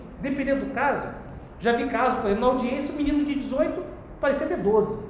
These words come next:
Então, assim, tem que olhar o caso especial, mas fora isso, não. A partir dos quatorze ela pode consentir.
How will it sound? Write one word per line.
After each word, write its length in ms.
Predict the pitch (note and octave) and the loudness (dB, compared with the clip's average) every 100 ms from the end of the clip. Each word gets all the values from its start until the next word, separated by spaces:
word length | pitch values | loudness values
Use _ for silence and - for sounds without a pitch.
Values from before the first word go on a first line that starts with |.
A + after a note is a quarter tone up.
| - - - - - | -12 -14 -12 -12 -12
Então, 100 | D#4 | -12
assim, 300 | D4 D4+ C4+ - - - - - - - | -10 -8 -8 -10 -12 -14 -14 -14 -12 -2
tem 140 | F4 | 0
que 80 | F#4 | 4
olhar 300 | D#4 C#4 C#4 | 4 4 4
o 40 | |
caso 260 | C#4 B3 A#3 | 2 0 0
especial, 360 | - A3 G3 A3 | -6 -8 -6 -6
mas 120 | B3 | 2
fora 240 | D#4+ D4 | 4 4
isso, 180 | C#4+ - | 2 -2
não. 200 | F#3+ - - - - - - | -4 -4 -8 -12 -14 -14 0
A 80 | G#3+ | 2
partir 220 | A#3 B3+ | 2 0
dos 120 | D#4+ - | 0 0
quatorze 360 | C4+ C#4 C4+ | 0 2 0
ela 120 | C#4 | 0
pode 220 | C4 B3 - | 0 0 0
consentir. 540 | B3+ - - - | -6 -6 -8 -8